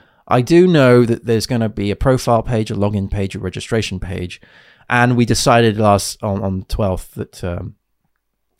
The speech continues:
we're also gonna have the ability to,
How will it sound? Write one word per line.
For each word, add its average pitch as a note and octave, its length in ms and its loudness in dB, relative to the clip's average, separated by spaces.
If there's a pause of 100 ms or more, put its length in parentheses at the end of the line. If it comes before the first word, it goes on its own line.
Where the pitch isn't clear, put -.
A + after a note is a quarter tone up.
we're G#2 160 -4
also B2+ 220 0
gonna A2+ 200 -2
have F#2+ 480 -6 (560)
the G#2 180 -2
ability G#2 540 -2
to, G2 720 -8